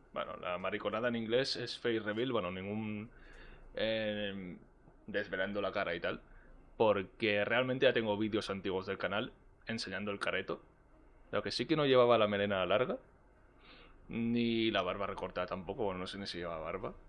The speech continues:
Era un imberbe bastante mierdoso, así que no, no creo que tuviese nada. Pero, bueno, aparte de esto, bueno, más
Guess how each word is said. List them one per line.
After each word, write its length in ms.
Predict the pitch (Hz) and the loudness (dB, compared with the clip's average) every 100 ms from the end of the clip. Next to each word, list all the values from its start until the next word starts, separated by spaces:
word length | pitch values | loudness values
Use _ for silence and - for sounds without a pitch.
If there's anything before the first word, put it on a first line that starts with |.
| - | -8
Era 140 | - 117 | -2 0
un 80 | 110 | 0
imberbe 420 | 101 101 101 98 | 0 0 0 -2
bastante 360 | 90 95 95 | -2 -4 -6
mierdoso, 560 | 95 90 90 101 - 202 160 | -6 -6 -6 -6 -8 -12 -14
así 160 | - | -12
que 100 | - | -10
no, 320 | 98 98 92 | -8 -6 -6
no 160 | 92 90 | -6 -8
creo 220 | - 90 | -4 -4
que 80 | 87 | -2
tuviese 380 | 82 85 85 82 | -6 -10 -10 -10
nada. 200 | 92 107 - - - - - - - - - _ _ - - - - - | -10 -12 -14 -20 -20 -20 -20 -20 -20 -20 -20 _ _ -20 -20 -16 -6 4
Pero, 800 | 135 131 131 135 135 135 131 127 | 6 8 8 8 6 6 4 4
bueno, 280 | 107 - - - - _ - - | 2 0 -6 -20 -20 _ -16 -4
aparte 400 | 76 101 92 98 | -2 0 0 2
de 80 | 95 | 2
esto, 220 | - 143 | 0 0
bueno, 240 | 160 143 | 4 4
más 420 | 92 110 113 - | 4 -2 -4 -6